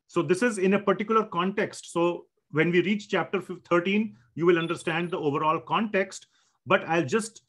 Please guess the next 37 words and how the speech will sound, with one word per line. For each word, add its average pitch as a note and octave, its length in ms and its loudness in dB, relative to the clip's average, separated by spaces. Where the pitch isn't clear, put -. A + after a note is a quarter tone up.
uh, D#3 460 2
point G#3 280 4
out F3+ 340 2
the E3 80 -4
fact E3 400 0
that D#3 140 -4
in D#3+ 120 -6
twenty-two, A#3 840 0
Lord C#3 300 -4
Krishna F3+ 340 -4
is D#3+ 160 -4
telling F#3+ 360 0
Arjuna, D3+ 520 -2
"The C#3+ 120 0
living G#3+ 320 4
entity G#3 600 0
in E3+ 200 2
material G3 520 2
nature E3 420 -2
thus C#3 380 -2
follows D3+ 400 0
the F3+ 100 -2
ways C#3+ 240 0
of C3 160 -6
life." G#2+ 280 -8
Fine. A#2 420 -4
But C#3 140 -2
the B2+ 80 -6
point F3 380 0
here F#3+ 280 2
I D#3+ 100 2
want D3+ 280 -2
you E3 80 -6
to D3+ 100 -4
understand C#3+ 480 -4
is D3 220 -10
we, D#3 300 -6